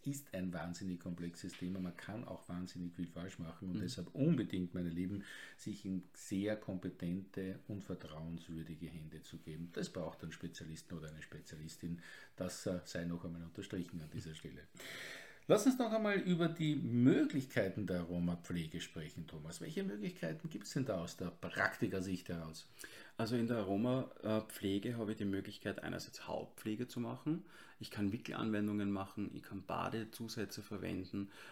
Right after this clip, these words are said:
Speaker 2: ähm, ich kann aber genauso Trockeninhalationen machen. Also das heißt, ähm, Trockeninhalation jetzt im Sinne von einem Duftfleckerl oder in so einen Riechstift zum Beispiel ätherische Öle einbringen.
Speaker 1: Sehr, sehr interessant. Stichwort Düfte. Wenn man bei dir in dein Büro und in deine Produktionsräume geht, dann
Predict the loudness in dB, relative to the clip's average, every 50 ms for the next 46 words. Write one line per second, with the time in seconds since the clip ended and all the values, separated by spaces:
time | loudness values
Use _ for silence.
0 | -16 -16 -10 -4 -2 0 0 0 0 -2 -4 -6 -8 -8 -6 -4 -2 -2 0 -2
1 | -2 -2 -2 -2 -2 -2 -4 -6 -8 -4 0 0 0 0 -2 -2 -2 0 0 0
2 | 0 0 -2 -2 -4 -4 -6 -6 -6 -4 -4 -4 -4 -4 -6 -6 -8 -10 -8 -8
3 | -6 -4 -4 -4 -4 -6 -8 -12 -12 -8 -4 -2 -2 -2 -4 -8 -12 -18 -18 -18
4 | -18 -18 -10 -4 -2 -2 0 -2 -4 -6 -6 -6 -4 -2 0 0 2 0 0 -2
5 | -2 -2 -4 -4 -4 -4 -6 -6 -2 -2 -2 -2 -2 -4 -4 -2 -2 -4 0 0
6 | 0 0 0 -2 -2 -2 -2 0 0 0 0 0 0 -2 -8 -14 -16 -12 -2 0
7 | 2 2 4 4 4 4 4 2 2 2 2 2 0 -2 -2 0 2 2 2 2
8 | 0 -4 -4 -4 -4 -4 -4 -4 -4 -4 -4 -4 -6 -8 -8 -6 -6 -8 -6 -6
9 | -8 -6 -6 -4 -4 -4 -4 -6 -6 -6 -6 -6 -8 -8 -8 -6 -8 -10 -12 -16
10 | -20 -20 -20 -20 -20 -18 -18 -18 -18 -20 -18 -10 -4 -4 -2 -2 -2 -4 -4 -4
11 | -4 -4 -4 -2 -2 -4 -4 -4 -6 -6 -6 -6 -6 -6 -6 -6 -6 -6 -6 -2
12 | 2 4 4 4 2 -6 -6 -6 -4 -4 -4 -6 -6 -6 -6 -6 -8 -4 -2 -2
13 | 0 0 0 -2 -2 -4 -4 -4 -4 -6 -4 -4 -2 -2 -2 -2 -2 -4 -4 -2
14 | -2 -2 -2 -4 -4 -6 -8 -8 -8 -10 -10 -8 -6 -4 -4 -4 -6 -6 -6 -4
15 | -2 -2 -2 -2 -4 -2 -4 -4 -4 -4 -4 -6 -4 -4 -6